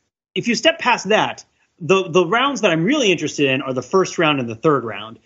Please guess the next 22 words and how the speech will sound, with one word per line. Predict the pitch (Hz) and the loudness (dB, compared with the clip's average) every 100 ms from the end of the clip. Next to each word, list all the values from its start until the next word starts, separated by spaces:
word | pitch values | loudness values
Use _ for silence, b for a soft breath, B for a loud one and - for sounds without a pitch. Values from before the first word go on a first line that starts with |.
| b b | b b
which | 147 170 | -2 0
were | |
not | 156 208 254 | 2 2 2
the | 247 | 0
ones | 202 180 | 0 0
that | 175 | -2
were | 165 | 0
really | 139 135 123 | 0 0 -2
offensive, | - 196 180 131 113 | 0 -2 0 -4 -4
but | 143 | -4
were | 160 185 | 0 0
the | 170 | 0
ones | 160 147 | -2 -4
that | - | -8
were | 127 110 _ _ | -12 -12 _ _
almost | 202 220 208 - - | -2 0 -2 -2 0
bi-, | 196 | 2
that | 185 196 | 4 2
were | 156 | 2
bigger | 220 208 190 | 2 2 0
train | - 151 127 | -2 -6 -6
wrecks, | 110 - - - | -10 -18 -16 -16